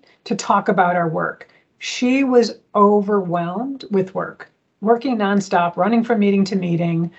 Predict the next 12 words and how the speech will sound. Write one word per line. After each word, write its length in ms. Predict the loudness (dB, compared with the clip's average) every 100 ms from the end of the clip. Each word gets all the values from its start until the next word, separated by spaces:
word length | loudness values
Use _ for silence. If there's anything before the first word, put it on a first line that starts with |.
| -20 _ -4
um, 400 | 2 2 2 -4 -2
and 320 | 0 2 2
didn't 180 | 4 2
see 220 | 2 0
an 100 | -2
end 220 | -4 -4
in 100 | -6
sight. 480 | -4 -4 -4 -6 -12 _ _ _ -12
She 160 | -4
was 160 | 0 2
getting 400 | 2 2 2 -2
asked 540 | -2 -2 -4 -10 -16